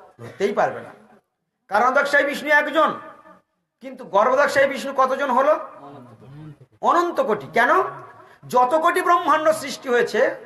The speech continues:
Speaker 1: তত কোটি ব্রহ্মাণ্ডের অন্তর্যামী তৈরি করবার জন্য, দেখভাল করবার জন্য leader হিসাবে নিজের অঙ্গ থেকে অনন্ত কোটি গর্ভোদকশায়ী বিষ্ণু সৃষ্টি করলেন।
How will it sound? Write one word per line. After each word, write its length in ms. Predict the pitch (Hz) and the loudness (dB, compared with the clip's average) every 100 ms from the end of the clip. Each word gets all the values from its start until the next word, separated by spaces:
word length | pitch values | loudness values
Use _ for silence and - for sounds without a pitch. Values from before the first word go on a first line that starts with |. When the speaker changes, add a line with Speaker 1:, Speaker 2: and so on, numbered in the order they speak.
| - - - _ _ | -20 -20 -20 _ _
Speaker 1:
তত 340 | 226 240 - 330 339 - - | 0 0 0 2 2 0 -4
কোটি 480 | 254 277 294 311 349 - - | 2 4 4 2 2 0 -4
ব্রহ্মাণ্ডের 680 | 127 262 269 233 262 262 254 - - - - - _ _ _ - | -2 -2 0 -2 -2 2 2 2 -6 -18 -20 -20 _ _ _ -4
অন্তর্যামী 600 | 196 240 262 233 247 240 | -4 0 0 2 0 0
তৈরি 280 | 226 214 220 | -2 -2 0
করবার 340 | 220 214 208 | 2 2 0
জন্য, 200 | 202 196 | -2 -2
দেখভাল 400 | 151 185 180 240 | -2 0 2 2
করবার 300 | 240 220 208 | 0 2 2
জন্য 240 | 202 180 175 | 0 -4 -4
leader 400 | 170 214 254 233 | -6 0 0 2
হিসাবে 360 | 202 196 170 208 - - - _ _ _ _ - | 0 0 0 -6 -8 -18 -20 _ _ _ _ -18
নিজের 420 | 151 202 214 311 | -10 -6 2 4
অঙ্গ 220 | 254 247 226 | 4 2 -2
থেকে 280 | 190 180 220 - - - - _ _ _ _ _ 120 113 _ _ _ _ - | -4 -2 0 0 -4 -18 -20 _ _ _ _ _ -20 -20 _ _ _ _ -4
অনন্ত 420 | 214 311 320 - | 0 2 0 0
কোটি 240 | 277 269 | 2 0
গর্ভোদকশায়ী 640 | 233 233 240 240 240 226 208 | 2 0 2 0 -2 -2 -4
বিষ্ণু 300 | 202 - 208 | -6 -12 -12
সৃষ্টি 380 | - 185 - | -12 -14 -16
করলেন। 380 | 175 170 156 143 | -8 -6 -4 -6